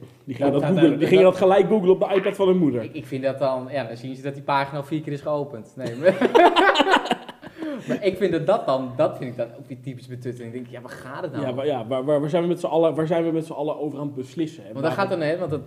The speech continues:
Speaker 2: de K N V B die moet dat dan goedkeuren, hè? Dus dat is de Koninklijke Nederlands Voetbalbond, wordt van ons belastinggeld betaald. Dus er zit dan zo'n overheidsorganisatie.
Speaker 1: Er zitten
Speaker 2: Zit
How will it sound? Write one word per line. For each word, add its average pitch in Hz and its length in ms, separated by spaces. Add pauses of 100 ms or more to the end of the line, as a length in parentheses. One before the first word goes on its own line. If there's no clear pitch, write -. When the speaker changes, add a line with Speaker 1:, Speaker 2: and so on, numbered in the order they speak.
Speaker 2:
de 135 80
K 135 80
N 139 140
V 131 140
B - 20
die 151 240
moet 127 120
dat 117 120
dan 110 100
goedkeuren, 135 560
hè? 151 60
Dus 143 100
dat 117 100
is - 60
de 120 60
Koninklijke 117 460
Nederlands 113 300
Voetbalbond, 135 480
wordt 113 160
van 120 80
ons 113 100
belastinggeld 127 500
betaald. 131 420
Dus - 140
er 107 60
zit 117 180
dan 113 120
zo'n 113 180
overheidsorganisatie. 123 840
Speaker 1:
Er 123 60
zitten 123 160
Speaker 2:
Zit 127 100